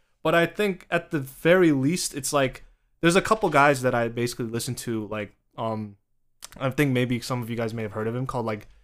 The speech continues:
David Goggins. He was basically, like, he even, he was a self-proclaimed fat fuck who then lost a hundred something pounds and then joined the Navy seals.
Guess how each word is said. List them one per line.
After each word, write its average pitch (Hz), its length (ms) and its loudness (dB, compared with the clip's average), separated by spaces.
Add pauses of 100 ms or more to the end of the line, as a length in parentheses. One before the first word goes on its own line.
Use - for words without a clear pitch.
(140)
David 120 300 -2
Goggins. 113 420 -2
He 127 100 -4
was 123 120 0
basically, 131 380 2
like, 113 320 -2 (340)
he 254 160 6
even, 240 200 6 (140)
he 226 240 2
was 208 140 0
a 160 60 2
self-proclaimed 196 800 2
fat 147 320 0
fuck - 400 -2 (100)
who 135 220 0
then 139 320 2 (400)
lost 131 540 6
a 147 100 -2 (600)
hundred 226 640 4
something 180 360 0
pounds 131 560 0
and 143 120 0
then 139 160 2
joined 139 300 2
the 135 60 2
Navy 123 380 0
seals. - 480 -12